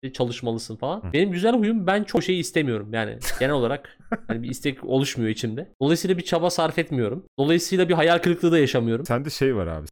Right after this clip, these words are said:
Speaker 2: Çok ön kabullü bir insansın. Ben hani zaten ulaşamam, boş ver diyorsun. Yani mundarı kafadan yapıştırıyorsun
Speaker 1: Aynen öyle.
Speaker 2: sen. Ön kabul ki bu da,
Speaker 1: Ama bak
Speaker 2: bu da
Speaker 1: bu
Speaker 2: bir zeka
Speaker 1: sayede
Speaker 2: göstergesi.
Speaker 1: yirmi senedir falan hiçbir hayal kırıklığı yaşamadım.
Speaker 2: Evet, hem hayal kırıklığı yaşamıyorsun hem de salonda maksimum oturuyorsun yani.
Speaker 1: Aynen.
Speaker 2: Konforlu bir hayat yani.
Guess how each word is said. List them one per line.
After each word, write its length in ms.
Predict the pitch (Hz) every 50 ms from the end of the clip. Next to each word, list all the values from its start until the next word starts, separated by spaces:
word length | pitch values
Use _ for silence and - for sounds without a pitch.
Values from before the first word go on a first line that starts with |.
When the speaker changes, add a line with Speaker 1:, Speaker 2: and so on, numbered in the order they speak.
| - -
Speaker 2:
Çok 260 | - - - - - -
ön 160 | - 127 123 117
kabullü 460 | - 127 120 107 113 113 120 120 101
bir 60 | 98
insansın. 600 | 92 82 - - 85 82 82 - - 87 90 90
Ben 200 | 110 117 120 117 - - - - -
hani 180 | - 104 107 101
zaten 280 | 117 147 139 - 127
ulaşamam, 580 | 107 107 107 107 - - 151 170 190 190 202 - - -
boş 300 | 156 160 135 - - -
ver 180 | 107 87 80 80
diyorsun. 240 | 80 80 78 - 82
Yani 120 | 80 90 104
mundarı 440 | 113 117 120 123 135 135 143 160
kafadan 400 | 151 131 127 104 131 131 139 139
yapıştırıyorsun 460 | 131 120 113 - - 143 156 151 139 135
Speaker 1:
Aynen 140 | 131 123
öyle. 120 | 113 104 104
Speaker 2:
sen. 180 | - - 85
Ön 60 | 85 82
kabul 340 | - - 107 135 185 196
ki 200 | 175 - 160 143
bu 100 | 143 143
da, 80 | 151 160
Speaker 1:
Ama 260 | - 170 196 175 151
bak 120 | 165 160 -
Speaker 2:
bu 80 | 139
da 40 | 160
Speaker 1:
bu 40 | 151
Speaker 2:
bir 60 | 143
zeka 240 | 127 175 170 160 160
Speaker 1:
sayede 220 | 156 139 135 135
Speaker 2:
göstergesi. 520 | 120 113 104 - - 95 90 90 139 135 151
Speaker 1:
yirmi 180 | 156 185 202
senedir 300 | 185 - 175 165 160 160
falan 240 | 151 - 170 185 190
hiçbir 260 | 180 190 185 - - 196
hayal 220 | 165 170 160 160
kırıklığı 380 | 160 - 156 151 151 - 160 151
yaşamadım. 420 | 143 135 - 139 127 113 104 98
Speaker 2:
Evet, 260 | 110 110 107 101 - -
hem 160 | 117 135 143 143
hayal 200 | 139 139 151 151
kırıklığı 280 | - 156 151 - 165
yaşamıyorsun 460 | 165 160 - - 165 165 160 - 175
hem 180 | 175 170 160 160
de 40 | 160
salonda 480 | - - - 151 147 151 147 151 165
maksimum 440 | 156 156 151 143 - - 143 156 156
oturuyorsun 460 | 143 135 - 139 139 127 - - 98
yani. 180 | 92 90 87 82 80
Speaker 1:
Aynen. 140 | - 131 147
Speaker 2:
Konforlu 440 | 156 147 - - 185 185 185 170
bir 60 | 131 110
hayat 360 | 95 85 80 76 71 - -
yani. 200 | - 69 71 73